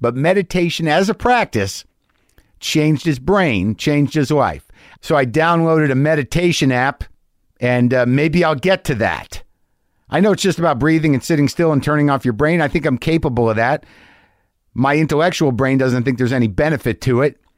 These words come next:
but why not just try it? I think I've tried it a few times in my life, but I'm really hearing some good shit about this. So look forward to that, the possibility of a meditated Marc Maron.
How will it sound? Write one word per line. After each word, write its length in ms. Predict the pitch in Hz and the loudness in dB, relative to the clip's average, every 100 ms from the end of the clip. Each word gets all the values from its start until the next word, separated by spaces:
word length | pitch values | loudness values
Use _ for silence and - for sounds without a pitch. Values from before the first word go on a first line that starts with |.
| _ _ _ _ - | _ _ _ _ -2
but 120 | 131 | 0
why 200 | 151 170 | 2 2
not 140 | 165 | 0
just 200 | 143 135 | -2 -4
try 260 | - 185 156 | 0 0 2
it? 60 | |
I 60 | 117 | 0
think 140 | 151 | 0
I've 100 | 131 | -2
tried 320 | - - 135 135 | -2 0 2 0
it 60 | |
a 40 | 117 | -2
few 160 | 127 | -4
times 360 | 110 135 135 107 | -2 -2 0 0
in 60 | |
my 140 | 104 104 | 0 0
life, 280 | 131 170 123 | 2 0 0
but 120 | 123 | 0
I'm 200 | 123 151 | 0 2
really 200 | 160 123 | 2 0
hearing 260 | 104 135 120 | 0 0 0
some 180 | 107 | -2
good 200 | 101 139 | -2 -2
shit 220 | - 214 185 | -2 0 0
about 300 | 117 95 - | 0 -4 -2
this. 300 | 90 71 - _ _ - | -6 -6 -18 _ _ -16
So 520 | - 165 147 127 107 _ _ _ _ _ _ _ _ _ _ _ _ _ _ - | -2 2 2 0 -2 _ _ _ _ _ _ _ _ _ _ _ _ _ _ -6
look 260 | 135 196 - | -2 -2 0
forward 440 | 202 180 165 139 | 2 2 2 0
to 100 | 131 | -4
that, 440 | 113 139 110 64 _ _ _ _ | -2 -2 -2 -8 _ _ _ _
the 100 | 117 | -4
possibility 840 | - 156 147 127 101 156 151 135 | -2 0 -2 -4 0 2 2 2
of 100 | 117 | 2
a 60 | 110 | 2
meditated 920 | 127 143 135 - 135 107 92 78 - _ _ | 2 2 -2 -4 -2 0 0 -2 -6 _ _
Marc 380 | 101 117 101 - | -2 0 0 0
Maron. 480 | 117 101 82 67 | 0 2 -2 -6